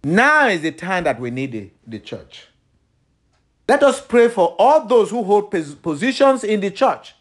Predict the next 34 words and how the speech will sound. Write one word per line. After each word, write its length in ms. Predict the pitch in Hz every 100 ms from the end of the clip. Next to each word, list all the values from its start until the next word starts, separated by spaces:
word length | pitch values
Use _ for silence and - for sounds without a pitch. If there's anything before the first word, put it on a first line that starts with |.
| _ _ -
that 200 | 180 185
they 140 | 240
may 240 | 294 208 180
know 300 | 180 214 -
that 340 | 127 123 - _ _
there's 220 | 156 160
only 240 | 208 247 254
one 640 | 196 156 202 202 202 190 131
vine, 480 | 139 139 110 98 92 _ _ _ _ _ _ _ _ _ _ _ _ _ _ -
Jesus, 600 | 135 185 117 104 - _ _ _ -
and 220 | 120 117
that 100 | 107
we 220 | 120 214
are 180 | 165 -
all 280 | 160 190 240
the 140 | 214 175
branches, 680 | 113 135 131 - 92 _ -
that 180 | 175 160
we 120 | 320
may, 220 | 302 254
must 360 | 190 196 190 170
respect, 680 | 190 - _ - 269 -
acknowledge, 580 | 151 151 - 220 240 226
and 160 | 170 156
respect 420 | 147 - 240 262
one 180 | 226 214
another 500 | 147 170 156 98 98 _ _
in 160 | - 208
the 140 | 220
roles 800 | 214 247 330 320 269 185 135 117 _ _ _ _ _
as 360 | 143 156 156 -
the 220 | - 143 151
vine 520 | 117 208 262 269 196
nourishes 640 | 185 190 185 202 196 -